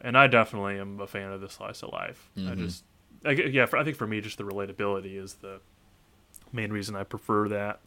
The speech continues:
Speaker 1: Even
Speaker 2: Mm-hmm.
Speaker 1: though I'm a fan of fantasy, but, um, I don't think I respond to it as emotionally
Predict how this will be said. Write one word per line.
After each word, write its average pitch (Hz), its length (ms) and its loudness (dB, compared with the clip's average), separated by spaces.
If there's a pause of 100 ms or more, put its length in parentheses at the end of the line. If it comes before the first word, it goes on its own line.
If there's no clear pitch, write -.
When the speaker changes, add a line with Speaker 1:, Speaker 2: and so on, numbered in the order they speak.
(160)
Speaker 1:
Even 101 120 0
Speaker 2:
Mm-hmm. 165 180 4
Speaker 1:
though 143 120 10
I'm 156 140 8
a 113 80 6
fan 196 240 4
of 113 100 6
fantasy, 98 560 -6 (100)
but, 98 280 0 (680)
um, 98 360 -8 (760)
I - 40 -6
don't 113 80 -4
think 104 120 2
I 101 40 4
respond 98 400 -2
to 104 100 0
it 98 80 -2
as 98 140 -4
emotionally 101 640 -6